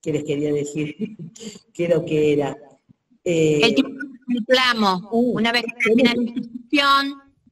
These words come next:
Speaker 2: sale el listado provisorio.
Speaker 1: Ah, no, exacta-, eh, exactamente. Pero esto que Estela decía, yo me voy a inscribir seguramente con la constancia de título en trámite.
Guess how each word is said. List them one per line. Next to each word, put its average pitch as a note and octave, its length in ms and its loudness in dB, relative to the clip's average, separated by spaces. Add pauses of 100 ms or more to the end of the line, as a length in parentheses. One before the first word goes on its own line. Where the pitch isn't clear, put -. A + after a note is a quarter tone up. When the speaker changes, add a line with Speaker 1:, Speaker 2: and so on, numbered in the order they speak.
Speaker 2:
sale B3 400 -2
el A#3+ 100 0
listado A3+ 500 0
provisorio. B3 880 0
Speaker 1:
Ah, B3+ 420 0 (280)
no, A#3 180 -4 (260)
exacta-, A3 600 0
eh, F3 480 -2
exactamente. F3+ 920 -4 (280)
Pero A#3 200 6
esto C#4+ 220 0
que B3+ 100 0
Estela B3 300 -2
decía, F#3+ 520 -2 (480)
yo B3 260 2
me D4 120 -2
voy A#3+ 320 0
a - 20 2
inscribir A3 460 -2
seguramente A#3 800 -2
con G#3 140 -4
la F#3 100 0
constancia G#3 520 0
de A3 60 -10
título A3 280 -2
en E3+ 120 -2
trámite. D3 580 -2